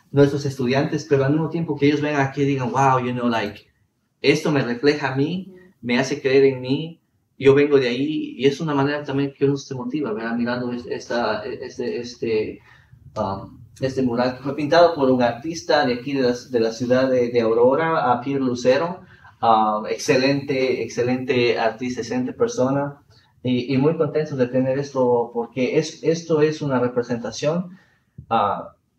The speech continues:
Speaker 1: para nuestra comunidad latina, latinx, la, la,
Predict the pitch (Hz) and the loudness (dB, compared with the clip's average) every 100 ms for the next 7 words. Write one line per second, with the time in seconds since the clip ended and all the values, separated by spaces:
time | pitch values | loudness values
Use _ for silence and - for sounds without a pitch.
0 | _ 143 131 123 123 139 143 135 127 120 | _ 2 4 2 2 2 0 -4 -4 0
1 | 120 127 135 - - - 113 107 101 143 | 2 2 0 -4 -12 -4 0 0 -2 -4
2 | 147 143 135 127 113 - 113 131 135 123 | -4 -2 0 0 -2 -4 -2 -2 -2 -2
3 | 113 - 113 | -2 0 -2